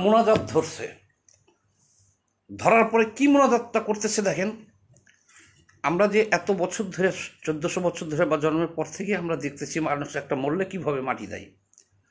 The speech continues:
এনারা এইভাবে গান বাজনা করিয়া আপনারা আরও আশ্চর্য হয়ে যাবেন যে রীতিমতো ঢাক ঢোল।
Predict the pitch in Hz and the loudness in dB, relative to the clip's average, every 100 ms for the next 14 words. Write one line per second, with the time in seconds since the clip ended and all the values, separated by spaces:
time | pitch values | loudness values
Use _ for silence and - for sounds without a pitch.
0 | _ _ _ _ _ _ _ _ _ _ | _ _ _ _ _ _ _ _ _ _
1 | _ _ _ _ _ - 196 269 175 185 | _ _ _ _ _ 0 6 8 8 4
2 | - _ _ _ _ _ _ _ _ 196 | -2 _ _ _ _ _ _ _ _ 4
3 | 254 185 226 214 214 208 208 196 269 254 | 6 6 4 6 4 4 4 2 0 0
4 | 135 117 - _ _ _ _ _ _ - | 0 -2 -8 _ _ _ _ _ _ -16
5 | - 170 185 202 143 156 240 247 269 254 | -12 -4 -2 2 6 6 6 4 0 4
6 | 233 156 113 107 - _ _ _ _ - | 4 2 -2 -4 -12 _ _ _ _ -20
7 | _ _ _ _ _ _ 110 123 110 170 | _ _ _ _ _ _ -4 0 0 -2
8 | - _ _ _ _ _ _ - 131 240 | -12 _ _ _ _ _ _ -4 0 4
9 | 277 269 240 160 - 233 160 123 226 | 6 6 6 4 4 2 2 4 6